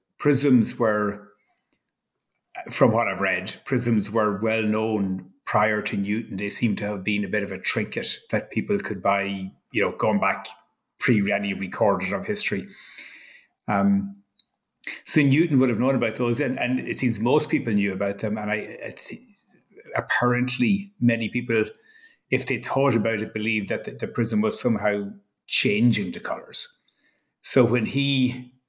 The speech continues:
thought of then taking the light from the prism and putting it through a second one to recombine it, he established the idea that all those colours, all those waves are in there, um, to begin with, or all those colours, at least from his point of view. Um,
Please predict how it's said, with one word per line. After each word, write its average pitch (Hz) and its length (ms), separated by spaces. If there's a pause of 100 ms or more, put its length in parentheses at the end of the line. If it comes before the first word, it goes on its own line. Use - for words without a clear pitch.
(100)
thought 123 480
of 107 160
then 107 240
taking 117 420
the 101 80
light 104 280
from 110 240
the 98 80
prism 107 380
and 110 200
putting 107 240
it 101 100
through 120 220
a 104 60
second 104 500
one 98 180
to 104 120
recombine 101 640
it, 92 100
he 107 140
established 101 640
the 101 200 (680)
idea 107 340
that 101 260 (140)
all 110 240
those 104 220
colours, 101 520
all 104 200
those 101 240
waves 101 340
are 101 140
in 101 160
there, 95 420 (640)
um, 92 460 (160)
to - 100
begin 101 300
with, 92 180
or 104 60
all 101 100
those 90 160
colours, 104 380
at 95 120
least 113 180
from 104 80
his 107 160
point 107 280
of 101 60
view. 98 200 (640)
Um, 98 480